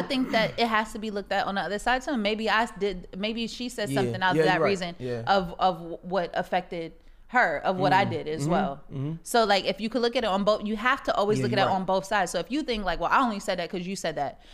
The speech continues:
Speaker 2: then what did you do to make her say that?
Speaker 1: Facts. Nah, you're
Speaker 2: So,
Speaker 1: right. That's a hundred
Speaker 2: you
Speaker 1: percent
Speaker 2: know,
Speaker 1: right.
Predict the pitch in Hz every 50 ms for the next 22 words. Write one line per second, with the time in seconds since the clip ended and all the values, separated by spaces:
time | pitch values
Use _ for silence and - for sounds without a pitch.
0 | - - 220 226 240 320 370 359 233 247 294 294 233 247 240 233 233 233 233 233
1 | 240 277 254 - 311 370 254 - - - - - - - 113 104 - - - -
2 | - - - - - - - 131 120 110 107 110 - - - 131 127 196 180 165
3 | 160 170 - - - - - - 135 135 147 147 139 - - 240 214 202 214 220
4 | -